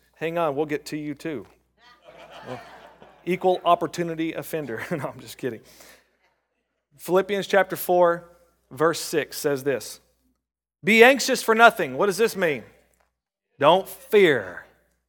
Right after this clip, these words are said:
because fear is the absolute absence of faith. "Be anxious for nothing, but in everything,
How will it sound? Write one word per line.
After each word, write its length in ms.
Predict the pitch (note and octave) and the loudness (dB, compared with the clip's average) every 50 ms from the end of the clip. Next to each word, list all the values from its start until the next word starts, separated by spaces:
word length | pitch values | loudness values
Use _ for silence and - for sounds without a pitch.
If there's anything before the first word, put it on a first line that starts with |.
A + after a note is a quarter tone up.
| _ _ _ _ _ _ _ | _ _ _ _ _ _ _
because 380 | C#3+ D3 C#3+ D#3 D3 C#3 B2 - | -6 -2 0 0 0 0 -2 -6
fear 420 | - - E3+ F#3 F#3+ G3 G3+ G3+ | -2 2 2 4 4 4 2 0
is 360 | F#3+ - - D3+ C3+ B2 A2+ | -2 -2 -4 -4 -4 -4 -10
the 200 | A2 - B2+ C3+ | -8 -6 -2 0
absolute 560 | D3 E3+ F3+ - - - F3+ F#3 F#3 F#3 F#3 - | 2 2 0 0 -6 -4 -2 -2 -2 -2 -2 -2
absence 500 | D#3+ E3 F3 E3 - - F#3 F3+ E3+ - - | 0 0 0 -2 -6 -10 -10 -12 -12 -6 0
of 380 | D#3+ D#3 E3 E3+ E3+ E3 - - _ _ _ | 2 2 2 2 0 -2 -8 -16 _ _ _
faith. 720 | _ - - - D#3+ C#3+ A2+ - - - - - - - _ _ _ _ _ _ _ _ _ _ | _ -8 0 0 0 0 0 -4 -10 -18 -20 -20 -20 -20 _ _ _ _ _ _ _ _ _ _
"Be 180 | D3+ D#3 E3 E3 | 0 4 6 6
anxious 440 | F#3 G3+ G#3+ - - A3+ G#3+ - - | 6 6 4 2 0 -2 -2 -2 -4
for 120 | - F#3 | -2 4
nothing, 380 | F#3+ G3+ F#3 - - D3+ C3 B2 | 6 6 6 4 0 -6 -4 2
but 200 | C3+ E3+ F#3 G3 | 4 4 6 6
in 180 | G3+ G3+ G3+ - | 2 0 0 2
everything, 680 | G#3 A#3 A#3 F3+ F#3 E3 C#3+ - - C3+ A2 G2 F#2 | 2 2 4 4 2 0 0 -2 -4 -6 -6 -8 -12